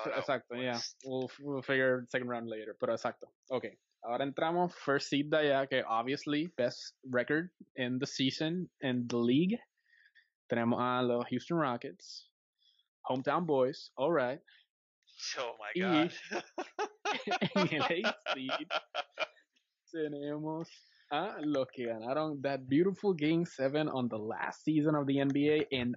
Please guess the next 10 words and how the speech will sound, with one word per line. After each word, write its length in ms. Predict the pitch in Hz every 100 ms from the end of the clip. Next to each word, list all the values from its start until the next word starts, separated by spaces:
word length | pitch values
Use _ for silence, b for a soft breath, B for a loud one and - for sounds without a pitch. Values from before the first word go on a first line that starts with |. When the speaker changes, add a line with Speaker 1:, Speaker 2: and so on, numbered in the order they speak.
| -
Speaker 2:
overtime 720 | 139 151 131 127 131 120 120
Speaker 1:
The 180 | 131 127 127
wild 380 | 143 151 135 -
card 300 | 147 165 190
Speaker 2:
for 40 |
Speaker 1:
game. 340 | 123 120 117 117 113 _ _ _ -
Speaker 2:
Jeff 420 | 147 147 160 - -
Teague 400 | 151 151 156 - _
Magic. 640 | 120 113 113 113 107 98 - - - _ _ -
Speaker 1:
Yeah. 420 | - 52 95 69